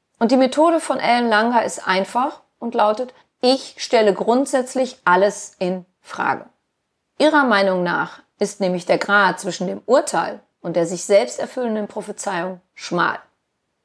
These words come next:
Denn wer hat festgelegt, dass etwas so und nicht anders ist? Wo liegen die Beweise, dass im Laufe des Lebens die Sehkraft nachlässt?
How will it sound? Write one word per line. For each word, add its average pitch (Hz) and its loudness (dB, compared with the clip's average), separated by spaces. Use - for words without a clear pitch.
Denn 247 -2
wer 302 4
hat 349 -2
festgelegt, 220 0
dass 202 -6
etwas - -4
so 208 4
und 226 -2
nicht 240 0
anders 339 -2
ist? - -18
Wo 220 4
liegen 233 4
die 233 4
Beweise, 214 2
dass 220 -4
im 208 -2
Laufe 202 2
des 202 -6
Lebens 196 -2
die 220 -2
Sehkraft 311 0
nachlässt? 175 -4